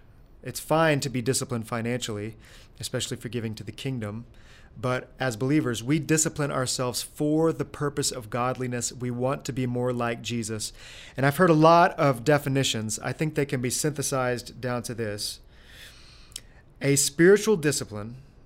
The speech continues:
a biblical spiritual discipline, is any practice that is mentioned in the Bible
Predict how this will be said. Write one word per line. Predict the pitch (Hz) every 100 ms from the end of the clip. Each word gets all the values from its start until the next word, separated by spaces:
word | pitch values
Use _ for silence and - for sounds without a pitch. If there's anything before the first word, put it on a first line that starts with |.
| - -
a | 127
biblical | 107 107 180 185 - 123 113 143 -
spiritual | - - 127 120 113
discipline, | 110 - - 101 117 - - - - - - - - - -
is | 127 - -
any | 160 175 202 208
practice | - - 143 123 - 104 - - - - - - - - - -
that | 120 135
is | 131
mentioned | 143 160 147 131 127 -
in | 165 175
the | 165
Bible | 143 135 110 101 110